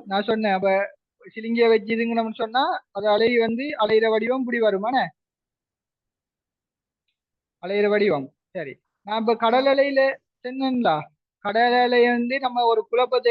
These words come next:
ஏற்படுத்தும் போது இப்படி இருந்திருக்கும், என்ன? அதுக்கு பிறகு குழப்பத்தை ஏற்படுத்தணும்னு சொன்னா என்ன செய்யும்?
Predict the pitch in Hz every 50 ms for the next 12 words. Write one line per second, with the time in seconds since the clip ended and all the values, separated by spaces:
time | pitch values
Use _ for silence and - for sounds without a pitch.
0 | 233 240 233 - - 240 - - 233 233 233 233 262 262 262 - 262 247 240 233
1 | - 233 220 214 175 151 170 208 240 262 226 175 156 - _ _ _ _ _ _
2 | _ - 196 220 240 254 220 247 254 247 240 247 254 254 247 233 254 247 247 247
3 | 254 247 240 254 247 226 247 247 254 247 226 - 240 247 269 269 262 262 - 226
4 | 175 147 135 127